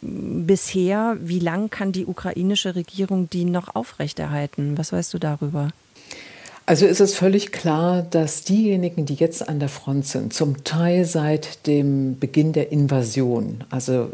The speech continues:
Speaker 2: seit fast zwei Jahren, ihren Dienst dort verrichten.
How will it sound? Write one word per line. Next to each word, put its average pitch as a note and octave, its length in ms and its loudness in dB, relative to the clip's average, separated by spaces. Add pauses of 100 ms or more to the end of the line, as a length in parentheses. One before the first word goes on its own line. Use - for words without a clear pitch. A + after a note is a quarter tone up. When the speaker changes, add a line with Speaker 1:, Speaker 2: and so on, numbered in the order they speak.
(280)
Speaker 2:
seit C3 260 0
fast - 240 -2
zwei B2+ 180 -2
Jahren, A#2+ 560 -2 (320)
ihren B2+ 320 0
Dienst - 360 -4
dort - 180 -8
verrichten. B2+ 480 -8